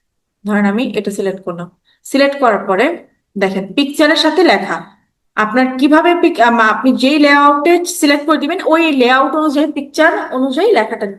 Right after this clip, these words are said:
আপনি দিতে পারবেন। এখানে আমি এটা ক্রস করে দিই, এটাকেও আমি হচ্ছে ক্রস করে দিই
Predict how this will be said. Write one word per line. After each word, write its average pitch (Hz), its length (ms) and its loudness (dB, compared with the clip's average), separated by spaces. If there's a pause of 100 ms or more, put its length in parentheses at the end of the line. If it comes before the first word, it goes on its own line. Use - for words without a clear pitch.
(560)
আপনি 214 220 -2
দিতে 226 180 0
পারবেন। 175 260 -2
এখানে 175 260 -12 (460)
আমি 190 60 -14
এটা 196 120 -10
ক্রস 202 260 -8
করে 202 180 -4
দিই, - 320 -8 (1300)
এটাকেও 208 300 -10
আমি 202 280 -8
হচ্ছে 208 260 -8
ক্রস 202 260 -14
করে 185 200 -10
দিই 190 200 -14